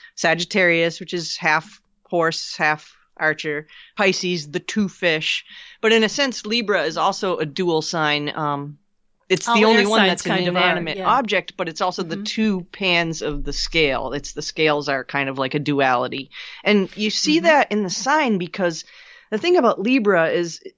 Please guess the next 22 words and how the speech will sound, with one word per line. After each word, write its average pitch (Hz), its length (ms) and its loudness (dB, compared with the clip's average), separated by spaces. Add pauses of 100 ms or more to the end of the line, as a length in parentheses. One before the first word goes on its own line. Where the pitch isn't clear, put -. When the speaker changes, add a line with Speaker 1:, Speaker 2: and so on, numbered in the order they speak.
(180)
Speaker 1:
there's 208 280 4
two 294 160 4
sides 247 480 2
to - 120 -2
everything, 170 640 0
and 170 180 -4
they 180 120 4
see 214 240 -4
that. 165 320 0
They, 160 240 -2
they're, 165 340 -2
they're 165 160 -2
inconsistent, 220 800 0
and 165 120 -2
they 165 80 2
contradict 190 760 -2 (680)
themselves 175 840 0 (180)
constantly. 156 680 -4 (140)
So 208 180 2
Speaker 2:
Yeah. 196 100 0
Speaker 1:
they're 180 260 2 (360)
both 196 220 -4